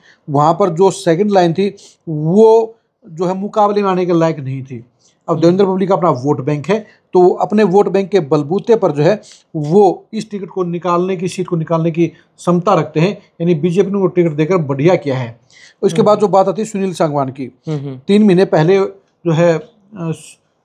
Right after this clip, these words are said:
Speaker 1: आ, उनके पिता जो सतपाल सांगवान तो कांग्रेस
Speaker 2: बीजेपी
Speaker 1: छोड़कर जो बीजेपी में शामिल हुए,
Speaker 2: बीजेपी में
Speaker 1: जेजेपी
Speaker 2: शामिल
Speaker 1: छोड़
Speaker 2: हुए।
Speaker 1: के जो वो,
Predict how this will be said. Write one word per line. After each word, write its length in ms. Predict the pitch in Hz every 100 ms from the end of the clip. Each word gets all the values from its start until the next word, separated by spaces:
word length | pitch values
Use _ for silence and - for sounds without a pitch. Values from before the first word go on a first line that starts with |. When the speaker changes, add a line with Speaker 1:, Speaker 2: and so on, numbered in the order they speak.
| -
Speaker 1:
आ, 100 | 170
उनके 200 | 185 175
पिता 280 | 170 175 185
जो 80 | 175
सतपाल 340 | 175 170 180
सांगवान 340 | 175 165 160 165
तो 160 | 165
कांग्रेस 520 | 147 - - 156 156
Speaker 2:
बीजेपी 220 | 156 156 147
Speaker 1:
छोड़कर 260 | 165 170
जो 120 | 156
बीजेपी 220 | 151 156 151
में 60 |
शामिल 160 | 139 143
हुए, 180 | 139 127
Speaker 2:
बीजेपी 20 |
में 60 |
Speaker 1:
जेजेपी 200 | 143 156
Speaker 2:
शामिल 160 | 156 127
Speaker 1:
छोड़ 140 | 151
Speaker 2:
हुए। 60 | 135
Speaker 1:
के 60 | 135
जो 160 | 135
वो, 180 | 175 -